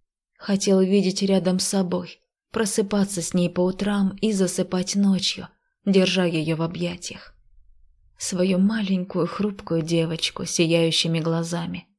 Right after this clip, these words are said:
Джон нащупал в кармане брюк маленькую бархатистую коробочку,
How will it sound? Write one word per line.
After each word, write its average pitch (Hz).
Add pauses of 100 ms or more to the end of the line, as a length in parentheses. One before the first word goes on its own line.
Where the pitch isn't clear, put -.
(840)
Джон 233
нащупал 196
в 190
кармане 190
брюк 196
маленькую 180
бархатистую 190
коробочку, 196